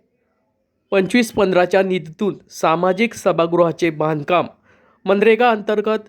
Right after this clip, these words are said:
गावात पेव्हर ब्लॉक बसविणे या विविध विकास कामांचे उद्घाटन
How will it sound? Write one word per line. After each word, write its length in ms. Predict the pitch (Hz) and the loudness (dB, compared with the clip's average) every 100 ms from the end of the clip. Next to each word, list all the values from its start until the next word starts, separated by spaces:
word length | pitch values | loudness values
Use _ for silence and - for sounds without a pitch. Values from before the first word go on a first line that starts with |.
| _ 170 | _ -2
गावात 300 | 170 185 190 - _ _ _ _ 180 | 0 2 -2 -6 _ _ _ _ 0
पेव्हर 240 | 185 208 | 2 2
ब्लॉक 320 | 202 202 190 | 2 0 0
बसविणे 520 | 175 175 180 180 180 - 156 | -2 -2 -2 0 -2 -6 -4
या 240 | 156 175 | 0 0
विविध 400 | 170 170 185 190 214 - _ _ _ _ _ _ _ _ | 0 -4 -2 -2 -2 -6 _ _ _ _ _ _ _ _
विकास 380 | 170 185 196 190 | 0 2 2 0
कामांचे 560 | - 160 170 170 175 165 - | -4 -4 -2 -2 -4 -6 -6
उद्घाटन 500 | 143 156 156 196 | -6 -2 0 0